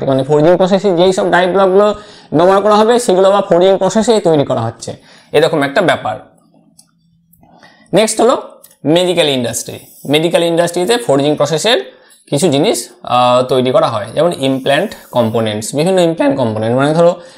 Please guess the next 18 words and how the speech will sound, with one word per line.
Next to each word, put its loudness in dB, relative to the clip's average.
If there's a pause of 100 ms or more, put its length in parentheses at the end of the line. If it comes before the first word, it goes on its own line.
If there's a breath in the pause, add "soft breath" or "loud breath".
(160 loud breath)
যখন -2
কোনো, 0 (640)
আহ, 0
মানুষের 2
অপারেশন 0
করা 0
হবে, 2
অপারেশন 2
করে 2
কোনো 2 (300 loud breath)
অংশ 0
বাদ 2
দেওয়া 2
হবে, 0
বিশেষ -2
করে, 0 (320 loud breath)
আহ, -2
যেগুলো 0